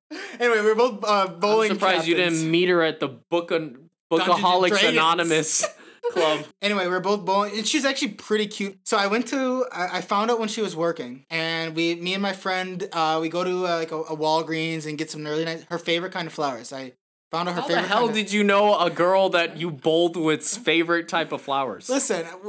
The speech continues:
Speaker 1: her and I talked before and after bowling. <laughs> Okay.
Speaker 2: Hey, I'm really impressed with that two eighty-five you
Speaker 1: Nice,
Speaker 2: scored there.
Speaker 1: nice. Yeah,
Speaker 2: So
Speaker 1: she
Speaker 2: you
Speaker 1: didn't get
Speaker 2: like
Speaker 1: two eighty-five.
Speaker 2: carnations or roses?
Speaker 1: Pretty much. That's <laughs> actually how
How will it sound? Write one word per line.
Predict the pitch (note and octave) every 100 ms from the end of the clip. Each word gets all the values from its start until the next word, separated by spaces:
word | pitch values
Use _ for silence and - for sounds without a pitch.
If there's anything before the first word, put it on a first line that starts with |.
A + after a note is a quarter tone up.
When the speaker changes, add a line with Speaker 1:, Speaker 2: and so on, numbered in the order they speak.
| G#3
Speaker 1:
her | C#4+
and | D#4+
I | D4
talked | - C4 B3 A#3+ A#3+ - _ _ _ F3+
before | F3+ G3+ A3 A3
and |
after | G#3 G#3 G#3
bowling. | F3+ F#3 F#3 E3+ G#3 C#4
<laughs> | C4+
Okay. | A3 B3+ G#3+ A#3 G#3 C4+ _ - E4+ F3
Speaker 2:
Hey, | G3 F3+
I'm | D3 D3 D3
really | E3+ E3+ D#3+
impressed | C#3 - E3 E3
with | D3
that | D3 C#3 C3+
two | - E3+
eighty-five | D3 B2+ A#2 C3+ D3 D3+
you | B2
Speaker 1:
Nice, | -
Speaker 2:
scored | D#3+ A#2+ G#2+
there. | G#2 G2+ F2+
Speaker 1:
nice. | - - - -
Yeah, | C3
Speaker 2:
So | A#2+ -
Speaker 1:
she |
Speaker 2:
you | -
Speaker 1:
didn't | -
get | C#3
Speaker 2:
like | D3 D3
Speaker 1:
two | F3+
eighty-five. | D3 D#3 C#3
Speaker 2:
carnations | D3 E3 - G#3+ G#3+ G3+
or |
roses? | D3 A#2+ B2 D#3+ - - - - C#4 D#4 A#3+ _ _ _
Speaker 1:
Pretty | A3 F3
much. | C#3+ B2 - -
That's | G3+ A3 C4
<laughs> |
actually | B3 A#3+ A#3+
how | A#3 F#3